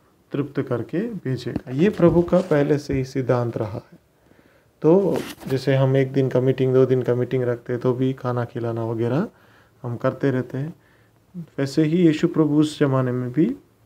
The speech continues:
करते थे, ठीक है। तो यीशु प्रभु को पता है कि क्या-क्या इंसान की ज़रूरतें रहती है, किस तरह की ज़रूरतें रहती है, क्यों इंसान फंसा हुआ रहता है, सब आपको, उनको पता रहता है, बराबर।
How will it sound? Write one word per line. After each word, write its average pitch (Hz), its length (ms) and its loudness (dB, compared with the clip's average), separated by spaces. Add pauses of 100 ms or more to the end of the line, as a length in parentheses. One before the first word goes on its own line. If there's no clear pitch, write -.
(260)
करते 123 320 -2
थे, - 140 -16 (1300)
ठीक 160 180 0
है। 127 140 -6 (480)
तो 175 340 8
यीशु 160 280 4
प्रभु 170 260 8
को 165 120 4
पता 151 340 4
है 160 220 4
कि 147 240 0
क्या-क्या 151 1000 0 (140)
इंसान 135 380 0
की 127 100 0
ज़रूरतें 127 480 4
रहती 120 300 0
है, 135 180 -6 (720)
किस 131 200 -6
तरह 127 160 2
की 123 140 0
ज़रूरतें 127 400 2
रहती 123 300 2
है, 123 80 2
क्यों 131 260 2
इंसान 131 400 -2
फंसा 123 300 -4
हुआ 123 260 4
रहता 117 340 -2
है, 131 80 -6
सब 170 280 2
आपको, 151 340 0
उनको 139 340 -2
पता 131 340 2
रहता 110 280 -6
है, 143 100 -16 (640)
बराबर। 156 260 0